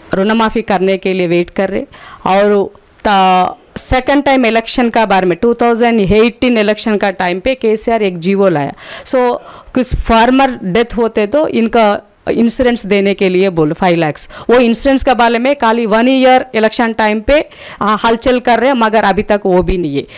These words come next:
So, farmer के बारे में क्या बोलते हैं, रैतु बंधु दे रहे। रैतु बंधु किसको दे रहे आप? रैतु बंधु actual farmer कौन है, किसान का, अ, खेत करते वो लोग को देना,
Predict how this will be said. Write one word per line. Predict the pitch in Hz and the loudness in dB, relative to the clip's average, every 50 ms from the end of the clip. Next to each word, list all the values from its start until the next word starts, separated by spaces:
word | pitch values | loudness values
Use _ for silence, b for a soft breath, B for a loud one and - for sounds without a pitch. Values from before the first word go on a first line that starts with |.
| B B B | B B B
So, | - 285 277 | -2 0 0
farmer | 285 - - 214 208 220 233 254 277 285 285 | 0 0 0 2 2 2 2 2 2 2 2
के | 277 - 277 240 | 2 0 2 2
बारे | 254 247 240 240 | 2 2 2 2
में | 240 247 247 | 0 -2 -2
क्या | - 233 214 214 | 0 2 0 2
बोलते | 208 233 240 226 - 220 | 2 2 0 0 0 -2
हैं, | 220 | 0
रैतु | 208 196 196 202 233 214 | 2 2 0 0 0 0
बंधु | 208 202 202 196 240 | 2 2 2 0 0
दे | 208 202 170 | 0 0 0
रहे। | 156 160 - - - - - 214 | -2 -4 -8 -10 -16 -4 0 0
रैतु | 240 240 294 269 | 2 2 2 2
बंधु | 277 277 269 285 | 2 2 2 0
किसको | 285 269 269 - - 277 | 0 -2 -4 -2 -2 0
दे | 247 254 247 | 2 2 2
रहे | 240 233 | 2 2
आप? | 233 233 - - | 0 0 -2 -6
रैतु | 233 - - _ - 202 202 226 254 - 285 | -8 -8 -10 _ -2 0 0 0 0 0 -2
बंधु | 233 254 254 254 254 262 262 - - 208 | 0 0 0 2 2 0 0 0 0 0
actual | 214 214 - - 294 285 277 | 0 0 0 -2 0 0 0
farmer | 277 - 226 226 233 240 247 247 254 262 | 0 2 2 2 2 2 2 2 0 0
कौन | 254 - 220 220 214 208 | 0 0 0 2 2 2
है, | 202 180 190 220 262 277 | 2 2 2 2 2 0
किसान | 277 - 233 220 - 254 262 262 269 | 2 0 0 0 2 2 2 2 2
का, | 262 233 196 | 2 2 0
अ, | 208 214 - - - | 0 -2 -4 -4 -4
खेत | 208 - - _ _ - 240 247 254 254 | -4 -4 -8 _ _ 0 2 2 2 0
करते | - 247 214 190 190 294 | 0 0 0 0 0 -2
वो | 302 262 233 220 | 0 0 0 0
लोग | 226 226 233 233 | 0 -2 -2 -4
को | 220 | -2
देना, | 175 180 165 156 143 | -2 0 0 0 -2